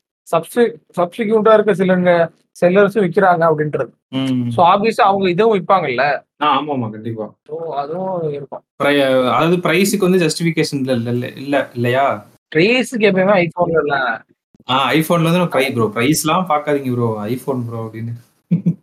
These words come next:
Speaker 1: அப்படிதான், அப்படிதான் இருக்கு ப்ரோ. பிரைஸுக்கு நம்ம எதுலயுமே ஜஸ்டிஃபிகேஷன் கேட்கவே முடியாது.
Speaker 2: ம். ஒரு லட்சத்தி ஐம்பதாயிரமா?
Speaker 1: ஓ, அவ்வளவுதான் நினைக்கிறேன்.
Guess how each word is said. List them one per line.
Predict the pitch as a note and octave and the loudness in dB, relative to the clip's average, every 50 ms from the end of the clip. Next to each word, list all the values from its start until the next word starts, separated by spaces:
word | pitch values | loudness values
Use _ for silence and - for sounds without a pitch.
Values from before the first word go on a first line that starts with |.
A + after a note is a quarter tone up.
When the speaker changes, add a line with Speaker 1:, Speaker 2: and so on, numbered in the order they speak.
| _ _ _ _ - - | _ _ _ _ -6 -4
Speaker 1:
அப்படிதான், | E3 E3+ E3+ F#3+ G3+ B3+ B3+ A3 | -4 -2 -2 -2 0 2 2 4
அப்படிதான் | F#3 F3+ F#3 G3+ A#3+ A#3+ A3 | 2 2 2 2 2 2 2
இருக்கு | F#3+ G3 A3 G3+ G3 F#3+ | 0 0 0 0 2 2
ப்ரோ. | F3+ E3+ D#3+ E3 E3 D#3+ | 2 2 2 2 0 0
பிரைஸுக்கு | - F3+ G3 A3 G3+ - E3+ F#3+ | 0 0 0 0 0 -4 -6 -4
நம்ம | G3+ G3 F3 D#3+ | -4 -2 -2 -2
எதுலயுமே | D3 C#3 C#3+ D3 F3+ F#3+ F#3+ F3+ F3 G3+ A3+ | -4 -4 -4 -4 -2 0 0 0 0 -2 -4
ஜஸ்டிஃபிகேஷன் | F#3+ F3+ E3 - - - F#3 F#3 E3+ E3 - _ _ | -4 -4 -6 -8 -10 -8 -4 -4 -4 -4 -6 _ _
கேட்கவே | - D#3+ E3 E3 D#3+ - - A3 G#3 | 0 2 2 2 0 -2 -2 -2 -2
முடியாது. | G3 E3+ D#3+ D#3 C#3 C3+ - _ | 0 0 2 2 2 0 -2 _
Speaker 2:
ம். | - B2+ A#2+ A#2+ A#2+ A2 - | -6 -2 -2 0 0 0 2
ஒரு | - D#3+ - | 2 2 4
லட்சத்தி | - - D4+ D4+ - G3+ - - | 2 2 0 0 -2 -4 -2 -2
ஐம்பதாயிரமா? | A#3 G3 E3+ E3+ E3 F3 F3 F3 F3 F3 E3 D3+ C3 C3+ C#3+ C#3 A#2 A#2 A#2 A#2+ _ | 0 0 0 2 2 2 2 2 2 0 0 0 0 0 0 -2 -4 -6 -10 -12 _
Speaker 1:
ஓ, | - D3 C#3+ | -6 -2 0
அவ்வளவுதான் | C3+ C3 C3+ C#3 D3 D3+ | 0 0 0 -2 -2 -2
நினைக்கிறேன். | D3+ C#3+ C#3+ C#3 - C3+ - | -4 -4 -6 -6 -8 -10 -12